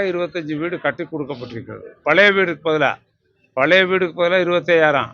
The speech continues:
புது வீடு ரெண்டு லட்சம், பழுது நீக்கிறதுக்கு கிட்டத்தட்ட ஒரு லட்சம் வீடு பழுது நீக்கப்பட்டிருக்கிறது. அதுக்கு ரெண்டாயிரம் கோடி ஒதுக்கீடு செய்து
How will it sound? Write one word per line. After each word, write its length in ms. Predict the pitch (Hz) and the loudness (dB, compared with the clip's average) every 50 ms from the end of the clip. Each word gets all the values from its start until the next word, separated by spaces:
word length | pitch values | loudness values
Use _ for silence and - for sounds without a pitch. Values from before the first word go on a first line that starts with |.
| _ _ _ _ - - - - | _ _ _ _ -20 -20 -20 -12
புது 220 | - 151 180 196 214 | -8 -6 -4 -4 -2
வீடு 200 | 202 202 185 190 | -2 -2 0 0
ரெண்டு 240 | 180 170 165 165 165 | 0 0 -2 0 0
லட்சம், 380 | 175 175 170 - 170 156 127 - - - _ - - - - _ _ _ _ - | -2 -2 -2 -2 -2 -2 -2 -4 -6 -12 _ -20 -20 -20 -20 _ _ _ _ -2
பழுது 260 | 147 165 196 208 214 | 0 2 2 2 2
நீக்கிறதுக்கு 520 | 214 202 196 175 170 185 175 165 180 190 190 | 2 0 0 0 2 0 0 0 -2 -6 -6
கிட்டத்தட்ட 440 | 165 180 170 180 160 190 190 - 196 180 | -8 -6 -4 -4 -4 -4 -4 -2 -2 0
ஒரு 160 | 170 175 170 | 0 0 -2
லட்சம் 280 | 185 185 165 156 170 165 | -2 -4 -4 -4 -4 -4
வீடு 140 | 175 180 180 | -4 -6 -2
பழுது 260 | 135 160 160 180 180 | 0 0 0 2 0
நீக்கப்பட்டிருக்கிறது. 720 | 165 160 151 - 143 143 143 117 - 120 107 107 120 110 113 - | 0 -2 -2 -4 -6 -8 -10 -10 -10 -12 -10 -10 -10 -10 -10 -6
அதுக்கு 340 | - 143 156 170 160 170 170 | -4 -2 -2 -2 -2 -2 -2
ரெண்டாயிரம் 380 | 165 170 185 180 175 175 165 170 | -2 0 0 0 0 0 -2 -4
கோடி 140 | 185 185 180 | -4 -4 -2
ஒதுக்கீடு 420 | 165 170 170 156 - 196 165 156 | -2 -2 -4 -6 -8 -10 -10 -10
செய்து 340 | - - 165 165 165 196 | -8 -6 -6 -6 -6 -6